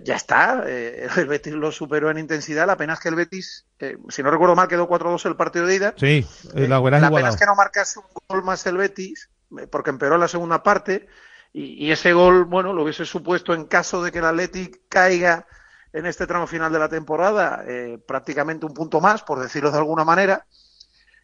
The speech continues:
Speaker 1: eh, pero aún así el partido del Betis es prácticamente perfecto, ¿no? La, la pena, la pena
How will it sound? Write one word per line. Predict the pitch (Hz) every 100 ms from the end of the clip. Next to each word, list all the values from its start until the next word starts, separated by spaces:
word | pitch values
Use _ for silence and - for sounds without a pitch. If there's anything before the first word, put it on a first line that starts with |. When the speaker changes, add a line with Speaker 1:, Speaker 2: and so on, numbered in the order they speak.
| -
Speaker 1:
eh, | 139 127 123 117 -
pero | 143
aún | 127 120
así | -
el | 127
partido | 120 113 113
del | 113
Betis | 113 131 120
es | 123
prácticamente | 135 123 131 131 139
perfecto, | 165 151 - 143 - 131
¿no? | 143
La, | 170
la | 151 139 123
pena, | 170 180 208 220 - _ _ -
la | 151 139
pena | 175 180 214 240